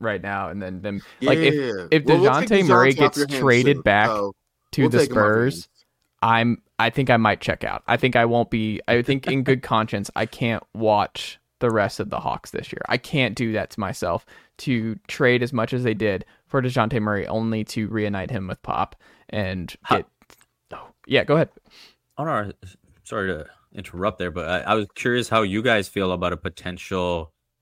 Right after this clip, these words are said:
Speaker 3: DeJounte Lakers deal if, if you have to give up Austin Reaves.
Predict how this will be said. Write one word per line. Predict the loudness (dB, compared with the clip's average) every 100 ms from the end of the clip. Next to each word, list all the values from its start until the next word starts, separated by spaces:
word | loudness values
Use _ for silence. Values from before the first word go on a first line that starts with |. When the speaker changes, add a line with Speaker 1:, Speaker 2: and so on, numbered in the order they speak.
| -6
Speaker 3:
DeJounte | -6 -2 -4 -4 -6 -4 -4 -4
Lakers | -4 -6 -4 -6 -6
deal | -8 -8 -6 -8 -12 -18 _
if, | -2 -2 -4 -18 _ _ _ _ _ _ _ _ -2
if | -2 0
you | 0
have | 0 -2 -6
to | -4
give | -2
up | -4 -6 _ -20 -20 _ -4
Austin | -4 -4 -14
Reaves. | -16 -16